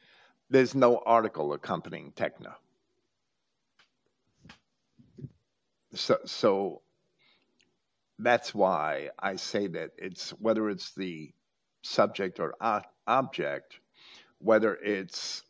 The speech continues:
nominative or accusative, is entirely debatable, because John didn't,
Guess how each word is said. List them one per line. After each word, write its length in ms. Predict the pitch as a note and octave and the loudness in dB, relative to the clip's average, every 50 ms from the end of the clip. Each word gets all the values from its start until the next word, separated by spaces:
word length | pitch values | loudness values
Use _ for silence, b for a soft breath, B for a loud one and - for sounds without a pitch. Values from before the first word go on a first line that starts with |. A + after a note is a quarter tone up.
| _ - | _ -4
nominative 720 | A2 A#2 A#2 A#2+ A#2+ A#2 A2 G2+ - - A2+ G2+ F#2 F#2 | 0 0 2 2 0 -2 -4 -8 -6 -4 -2 -2 -2 -4
or 240 | F#2 - - G2+ F2+ | -6 -8 -6 -6 -6
accusative, 640 | - - - F#3 G3+ G3 - - - B1+ C2 C#2+ D2 - - _ | -6 -4 -2 -2 -2 -2 -4 -6 -8 -10 -10 -12 -12 -18 -18 _
is 300 | - G#2+ A2+ A2+ G#2+ - | -6 -6 -6 -6 -4 -6
entirely 560 | A#2 A2+ G2+ - G2 E2 F2 E2 D#2 F2+ G#2+ | -6 -6 -6 -6 -4 -4 -4 -4 -4 -6 -8
debatable, 640 | A2 - C#3+ C#3 D3+ F#3 F#3 B2 - - - - - _ _ _ _ _ _ _ _ _ | -4 -2 0 2 2 2 0 0 -4 -8 -12 -16 -18 _ _ _ _ _ _ _ _ _
because 360 | - A2 G2+ A#2 A2 G#2 - - | -4 -2 2 2 2 2 0 -2
John 320 | - G2+ F2 E2+ G2 G2+ | -2 -2 -2 0 -2 -4
didn't, 340 | G2 G2 G2+ A#2+ A2 F2+ | -6 -10 -12 -12 -14 -14